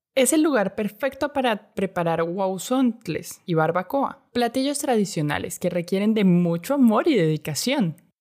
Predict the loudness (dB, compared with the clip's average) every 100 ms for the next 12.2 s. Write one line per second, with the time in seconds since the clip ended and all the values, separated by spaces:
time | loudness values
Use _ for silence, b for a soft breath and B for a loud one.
0 | _ _ -2 2 4 2 0 -2 -2 -2
1 | -2 -4 -2 -2 -2 -2 -2 -4 -4 b
2 | b -2 2 2 2 2 0 -2 -2 -4
3 | -4 -8 -4 -4 -2 -2 0 0 -2 -4
4 | -2 -2 -2 -2 -4 -2 -2 -4 -4 -2
5 | -2 -2 -12 B B -2 0 0 -4 -4
6 | -6 -10 _ _ _ _ -2 -2 -4 -2
7 | -2 -2 -4 -6 _ 0 2 0 -4 -6
8 | -6 -8 -8 -16 -20 -20 _ _ _ _
9 | _ _ _ _ _ -6 -2 0 2 2
10 | 2 0 -2 0 0 -2 -2 0 0 2
11 | 2 2 0 0 0 0 0 -2 0 0
12 | 0 -4